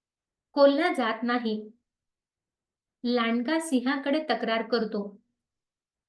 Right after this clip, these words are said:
सिंहाला राग येतो. कोल्ह्याला हे कळते. तो सिंहाला सांगतो. औषध शोधत होतो.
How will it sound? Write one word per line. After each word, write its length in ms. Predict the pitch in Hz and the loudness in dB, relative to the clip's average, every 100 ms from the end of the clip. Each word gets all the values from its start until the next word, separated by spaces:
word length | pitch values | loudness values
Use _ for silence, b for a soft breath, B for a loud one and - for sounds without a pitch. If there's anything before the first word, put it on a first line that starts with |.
| _ | _
सिंहाला 540 | - - 262 240 302 330 | -4 2 4 4 0 0
राग 360 | 285 220 226 | 2 0 2
येतो. 460 | 226 214 202 208 - _ _ _ _ _ _ _ _ _ _ | 0 -2 -4 -8 -14 _ _ _ _ _ _ _ _ _ _
कोल्ह्याला 460 | - 254 240 254 302 | 4 6 6 4 2
हे 140 | 311 | 0
कळते. 640 | 320 277 254 - 214 208 - _ _ _ _ _ _ _ _ - | 0 2 2 2 -4 -6 -10 _ _ _ _ _ _ _ _ 2
तो 160 | 269 | 2
सिंहाला 600 | - - 262 208 240 247 | 2 4 4 4 2 2
सांगतो. 680 | 254 302 294 262 220 226 - _ _ _ - _ _ _ _ - | 0 -2 -2 0 0 -2 -8 _ _ _ -20 _ _ _ _ -2
औषध 440 | 254 262 - 330 | 2 2 2 -4
शोधत 420 | - 269 226 226 233 | -2 0 2 2 2
होतो. 480 | 247 - 208 214 | 0 0 -4 -4